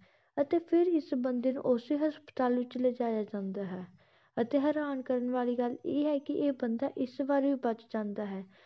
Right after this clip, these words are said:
ਅਤੇ ਇਸ ਤੇ ਫਿਰ ਮਾਮੂਲੀ ਸੱਟਾਂ ਹੀ ਲੱਗਦੀਆਂ ਹਨ। ਅਤੇ ਇਸ ਤੋਂ ਵੀ ਹੈਰਾਨ ਕਰਨ ਵਾਲੀ ਗੱਲ ਇਹ ਹੈ ਕਿ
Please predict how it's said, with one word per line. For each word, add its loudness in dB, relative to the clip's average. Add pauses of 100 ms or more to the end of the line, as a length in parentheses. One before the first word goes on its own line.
(200)
ਅਤੇ 4
ਇਸ 2
ਤੇ 0
ਫਿਰ 2
ਮਾਮੂਲੀ 0
ਸੱਟਾਂ -2
ਹੀ -2
ਲੱਗਦੀਆਂ -4 (120)
ਹਨ। -6 (500)
ਅਤੇ -2
ਇਸ 0 (100)
ਤੋਂ 0
ਵੀ 4
ਹੈਰਾਨ 0
ਕਰਨ -2
ਵਾਲੀ -2
ਗੱਲ -4 (100)
ਇਹ 0
ਹੈ -4
ਕਿ -4